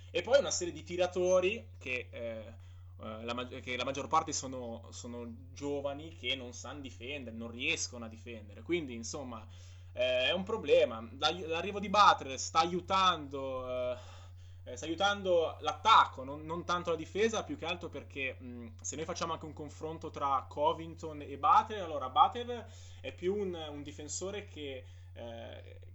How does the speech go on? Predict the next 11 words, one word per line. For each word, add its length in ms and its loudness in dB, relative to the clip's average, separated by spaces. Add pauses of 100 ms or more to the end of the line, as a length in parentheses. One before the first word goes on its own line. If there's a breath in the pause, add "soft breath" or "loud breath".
(200)
uno 260 0
contro 360 -6
uno, 280 -6
quindi 180 -8
se, 260 -8
se 160 -10
tu 200 -10
dici 240 -6
a 60 -6
Butler 480 2
di 300 -10